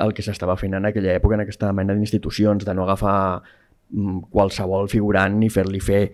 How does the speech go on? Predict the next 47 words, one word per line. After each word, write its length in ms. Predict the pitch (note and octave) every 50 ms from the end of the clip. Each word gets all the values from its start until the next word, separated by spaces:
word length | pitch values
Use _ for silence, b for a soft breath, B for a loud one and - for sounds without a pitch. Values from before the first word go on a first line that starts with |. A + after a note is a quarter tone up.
| b b b b b b _
Eh, 140 | - - F2 F2
bueno, 160 | G2 G2 F#2+
aquesta, 240 | F2+ - - - -
això 180 | G2+ G2 G#2
és 60 | F#2 G#2+
un, 140 | A2+ A2+ -
un 180 | - A#2 A2+ G#2+
temazo 420 | - F2+ F2 F#2 G2+ - - F2+ D#2+
també, 280 | - E2 F2+ F2 F#2+ G2+
no 100 | A2 G#2+ G2
només 180 | F#2+ G2 F#2+ G2+
amb 120 | G2+ G2
el 40 | F#2 F2
tema 160 | F#2 G2 G2+
de 80 | G2 F#2+
la 80 | F#2
salut 200 | - G2+ G2 G2 G2
mental 320 | G2 F#2 F#2 F#2+ G2 G#2 G#2+
o 40 | G2+
de, 80 | G2+ G2 -
o 100 | - G2+ G2+ G2
de 100 | G2 G2 G2
les, 320 | F#2+ F#2+ F#2+ F#2 F#2 -
les 280 | - G#2+ G#2 G2 G2 F#2+ G#2
dolències 340 | G2+ G2 F#2 G2 - G#2
que 100 | - G#2
pugui 200 | - G2+ G2+ G2+
tenir 240 | - G2+ G2+ G2 G2 -
un, 320 | - G#2+ G#2+ G#2 G2+ G2 -
un 120 | - A2+ G#2
personatge, 420 | G2+ F#2+ - - F#2+ F#2 F2+ F2 G2+
sinó 200 | - A2 G#2 G2+
amb 80 | G2+ G#2
la 100 | G2 G2+ G2
representativitat 960 | G#2 G2 - - A#2+ A2 G#2 G#2 G2 - F2+ F#2+ G2 F#2 - G#2+ G#2+ G2+ - b b b b b b b
que 140 | - G2 F#2
tenen 380 | F#2+ F#2+ F#2+ F#2+ G2 G2 F#2 F#2+ b b b b -
aquests 240 | - F#2+ F#2+ -
personatges 480 | - - - - G2 F#2 F#2 G#2 F#2+ G#2
i 80 | G2 F#2
d'altres 360 | F#2 F2+ E2+ F#2+ G2 F#2+ G#2+ G2+
en 80 | G2
les 120 | F#2+ - -
ficcions, 440 | A2 - - - - A1+ - - - G2+
no? 80 | - - b b b b b b b b -
Ah, 380 | - A#2 A2 G#2+ G#2+ G#2 G2+ G2+ -
però 140 | - A2